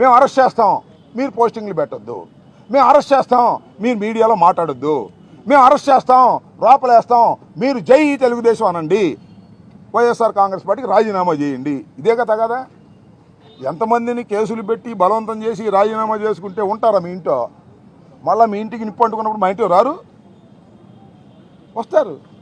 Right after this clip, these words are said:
కాలచక్రం గిర్రని తిరిగిద్ది, టర్రని తిరిగి వచ్చేసింది. మళ్ళా తిరిగి వచ్చేసిన తర్వాత ఉంటది భజన.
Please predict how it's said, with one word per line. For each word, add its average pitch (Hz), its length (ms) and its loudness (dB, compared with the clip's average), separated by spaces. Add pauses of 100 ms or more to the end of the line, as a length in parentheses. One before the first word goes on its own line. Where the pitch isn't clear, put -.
(340)
కాలచక్రం 233 440 -4
గిర్రని 277 420 -6
తిరిగిద్ది, 220 340 -6
టర్రని 240 1040 -2
తిరిగి 233 160 -4
వచ్చేసింది. 180 340 -8
మళ్ళా 165 300 -4 (640)
తిరిగి 226 180 -4
వచ్చేసిన 233 260 -2
తర్వాత 277 160 2
ఉంటది 202 200 -4
భజన. 147 360 -6